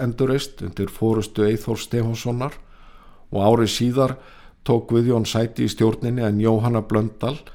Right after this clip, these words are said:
varð formaður. Fyrstu ár hins endurreista félags gengu á stundum brösulega,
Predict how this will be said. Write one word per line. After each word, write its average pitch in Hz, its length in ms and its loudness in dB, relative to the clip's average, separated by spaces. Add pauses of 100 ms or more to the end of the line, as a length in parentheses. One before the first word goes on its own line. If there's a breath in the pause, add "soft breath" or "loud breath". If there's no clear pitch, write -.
(240 soft breath)
varð 98 300 -4
formaður. 101 560 -2 (840 soft breath)
Fyrstu 117 400 4
ár 123 240 8
hins 123 240 2
endurreista 123 640 0
félags 131 640 -2
gengu 110 480 0
á - 80 2
stundum 117 400 -2
brösulega, 127 680 2